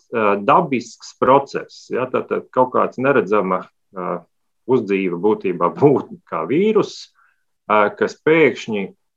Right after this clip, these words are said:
apgriez kājām gaisā visu pasaules ekonomiku krietni lielākā mērogā nekā milzīgā finanšu krīze, ko mēs pieredzējām vēl nesen.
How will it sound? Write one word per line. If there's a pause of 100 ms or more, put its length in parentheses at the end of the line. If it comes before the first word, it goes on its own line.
(120)
apgriez
kājām
gaisā
visu
pasaules
ekonomiku
krietni
lielākā
mērogā
nekā
milzīgā
finanšu
krīze,
ko
mēs
pieredzējām
vēl
nesen.